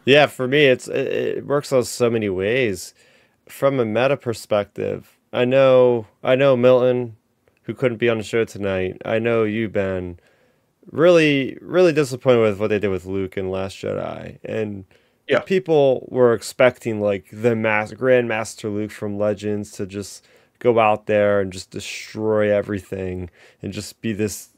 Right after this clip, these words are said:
Speaker 1: unstoppable force. And, and they were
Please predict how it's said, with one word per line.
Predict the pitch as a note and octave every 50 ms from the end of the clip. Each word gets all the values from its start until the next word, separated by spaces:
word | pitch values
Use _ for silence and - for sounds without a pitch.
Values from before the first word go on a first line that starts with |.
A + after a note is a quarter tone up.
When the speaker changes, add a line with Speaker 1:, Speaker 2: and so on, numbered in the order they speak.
| _ - - -
Speaker 1:
unstoppable | G2+ C#3 B2+ A#2 A2+ - - - - A#2+ A#2 A#2+ - C#3 C3 G2 B2 A#2+ A2
force. | - - B2 B2 A#2 A2 G#2+ - -
And, | A2+ G#2 G2+ G2 - _ - _ _ _ _ -
and | - A#2+ A#2 A#2 A#2+ A#2
they | A#2 A#2 C3 C#3+ D3+ D#3+
were | D3 D#3 D#3 D#3 D#3+ E3 E3+ F3 D3+ C#3 -